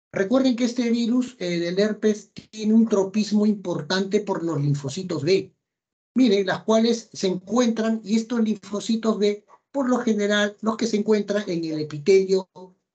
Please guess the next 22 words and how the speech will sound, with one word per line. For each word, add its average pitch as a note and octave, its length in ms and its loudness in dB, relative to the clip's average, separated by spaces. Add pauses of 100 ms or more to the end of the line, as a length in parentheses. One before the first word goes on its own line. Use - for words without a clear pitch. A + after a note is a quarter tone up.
de D#3+ 140 -8
la D#3 120 -4
cavidad D#3+ 460 0
oral, G3+ 460 2
en D#3 140 -4
el D3 80 -4
epitelio D3 500 -4
del D3 120 -4
cuello E3 280 -2
uterino, E3+ 560 0 (160)
se - 100 -4
ha G#3 60 6
detectado A3 560 0
también F#3+ 300 -2
en F#3+ 60 0
los D3 120 -4
conductos F#3 680 -4
de E3 60 -2
las D3 140 -2
glándulas F3+ 400 -2
parótidas, D3 600 -2
¿no? F#3 220 -10